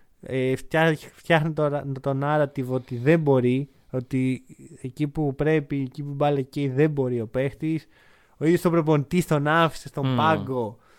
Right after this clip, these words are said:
Speaker 1: σε παιχνίδι των play-off που πεζόταν στην τέταρτη περίοδο. Πάει στους Spurs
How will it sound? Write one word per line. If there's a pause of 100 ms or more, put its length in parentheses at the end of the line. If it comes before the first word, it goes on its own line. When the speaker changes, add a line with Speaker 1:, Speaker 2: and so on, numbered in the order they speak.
(340)
Speaker 1:
σε
παιχνίδι
των
play-off
που
πεζόταν
στην
τέταρτη
περίοδο. (500)
Πάει
στους
Spurs